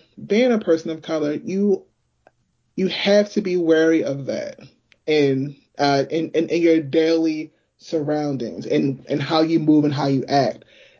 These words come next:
Uh, so you have to take all these extra steps to,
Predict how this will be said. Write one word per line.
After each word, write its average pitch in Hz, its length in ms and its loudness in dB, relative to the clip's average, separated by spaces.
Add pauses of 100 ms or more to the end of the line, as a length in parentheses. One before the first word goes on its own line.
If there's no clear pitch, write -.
Uh, 143 280 4
so 165 180 2
you 165 200 4
have 180 240 -2
to 160 220 0
take 175 460 -6
all 175 200 2
these 185 260 -2
extra 165 320 -2
steps - 460 -2
to, 165 460 -2